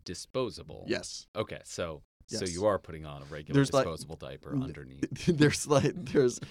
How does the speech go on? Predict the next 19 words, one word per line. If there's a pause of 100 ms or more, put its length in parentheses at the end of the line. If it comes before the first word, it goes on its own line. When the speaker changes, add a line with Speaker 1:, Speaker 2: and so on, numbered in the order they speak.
Speaker 1:
<laughs>
Speaker 2:
there's
the
diaper,
which
Speaker 1:
Right. (120)
Speaker 2:
insert,
inside
goes,
like,
a
cloth
liner.
Speaker 1:
Okay.
Speaker 2:
And
that's
what
he
wets.